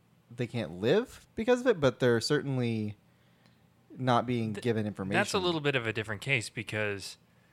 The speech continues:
Speaker 2: th-, it's not necessarily that they don't have anything. It's that they are being manipulated into having something that provides only the information they want it to. I'm, I'm talking about people who live out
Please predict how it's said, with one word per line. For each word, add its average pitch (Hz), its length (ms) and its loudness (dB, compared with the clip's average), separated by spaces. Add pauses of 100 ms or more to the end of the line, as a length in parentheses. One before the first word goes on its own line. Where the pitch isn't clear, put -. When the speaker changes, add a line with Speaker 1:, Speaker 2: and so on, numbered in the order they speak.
(680)
Speaker 2:
th-, 123 280 -18
it's 135 200 -2
not 160 320 2 (140)
necessarily 120 640 0
that 98 100 -8
they 101 100 -6
don't 95 200 -8
have 113 240 0
anything. 135 380 -4
It's 120 160 -6
that 117 140 -4
they 98 300 -10 (300)
are 120 100 0
being 113 280 -2
manipulated 104 680 -4
into 98 240 -6
having 135 540 0
something 95 580 -6 (560)
that 107 140 -4
provides 98 800 -2 (400)
only 113 320 -4
the 104 180 -6
information 98 500 -10
they 95 80 -6
want 92 280 -4
it 101 120 -20
to. - 280 -14 (880)
I'm, 131 160 0 (100)
I'm 170 160 2
talking 139 300 6
about 110 180 2
people 120 300 -2
who 107 180 -6
live 104 280 -4
out 107 240 -2